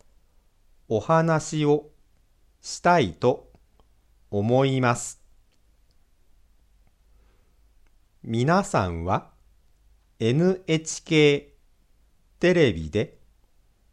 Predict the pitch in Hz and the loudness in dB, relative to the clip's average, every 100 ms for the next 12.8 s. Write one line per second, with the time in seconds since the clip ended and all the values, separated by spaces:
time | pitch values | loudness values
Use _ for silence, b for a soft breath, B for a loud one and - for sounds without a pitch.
0 | _ _ _ _ _ _ _ - 147 165 | _ _ _ _ _ _ _ 0 4 4
1 | 165 - 151 143 143 - _ _ - _ | 2 0 4 4 2 -6 _ _ -20 _
2 | _ - 117 120 147 143 135 139 _ - | _ -2 0 2 2 2 0 0 _ -6
3 | 113 117 135 - - _ _ _ _ _ | -2 -2 -4 -8 -20 _ _ _ _ _
4 | _ _ _ _ _ _ - 113 147 180 | _ _ _ _ _ _ -4 2 2 2
5 | 165 170 165 160 160 _ _ _ _ - | 0 0 0 -4 -4 _ _ _ _ -2
6 | 131 160 160 156 - _ _ _ _ - | 2 4 2 0 -10 _ _ _ _ -18
7 | - 185 170 147 - 87 - 80 82 147 | -2 2 2 0 -2 -8 -8 -10 -6 -6
8 | - _ _ _ _ _ _ _ _ _ | -6 _ _ _ _ _ _ _ _ _
9 | _ _ _ 107 123 170 175 170 165 156 | _ _ _ -2 2 2 2 0 0 -2
10 | - _ _ _ _ 143 165 - _ 120 | -4 _ _ _ _ -2 -2 -4 _ -2
11 | - - _ _ _ 120 131 185 143 139 | -2 -10 _ _ _ -6 0 0 2 0
12 | - - - 156 98 - 113 - | 0 -12 -2 0 0 -2 -4 -4